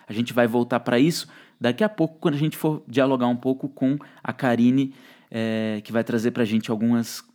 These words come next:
é, reflexões também. Mas, por enquanto, é interessante a gente pensar que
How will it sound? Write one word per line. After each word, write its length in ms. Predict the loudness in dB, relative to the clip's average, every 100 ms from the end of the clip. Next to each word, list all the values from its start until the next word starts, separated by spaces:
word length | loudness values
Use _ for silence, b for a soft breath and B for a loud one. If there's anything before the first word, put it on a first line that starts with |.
| -8
é, 180 | -6
reflexões 680 | -4 -6 -2 -2 -2 -2 0
também. 260 | 0 0 -2
Mas, 220 | -4 -8
por 180 | -2 0
enquanto, 520 | 2 2 2 2 -4 B B B B
é 180 | -4 -2
interessante 540 | 0 0 0 0 0 2
a 40 |
gente 120 | 0
pensar 260 | 0 -2 -2
que 220 | -2 -6